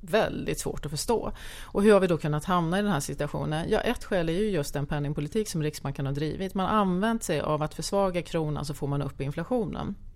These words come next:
Och det har lyckats. Inflationen är, som jag sa, på målet, men kronan är extremt svag. Och det som har tillkommit den senaste tiden, det är att internationella investerare,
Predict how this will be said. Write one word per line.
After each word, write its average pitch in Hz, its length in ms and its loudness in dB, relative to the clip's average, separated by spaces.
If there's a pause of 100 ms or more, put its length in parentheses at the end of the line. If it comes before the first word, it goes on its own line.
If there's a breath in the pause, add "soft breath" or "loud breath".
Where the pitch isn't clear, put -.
(480)
Och 202 100 6
det 202 60 6
har 165 120 6
lyckats. 262 560 -2
Inflationen 208 580 2
är, 202 100 0
som 208 120 -2
jag 214 100 -2
sa, 160 160 -2
på - 120 -6
målet, - 420 -4
men 170 400 0
kronan 156 400 0
är - 40 -4
extremt - 480 -6
svag. - 420 -4 (360 loud breath)
Och 196 260 2
det 202 140 10
som 190 120 2
har 180 60 4
tillkommit 233 580 4
den 196 100 2
senaste 147 440 2
tiden, 156 440 -2 (360 loud breath)
det 220 140 8
är 185 60 10
att 175 100 0
internationella 175 720 2
investerare, 170 1080 2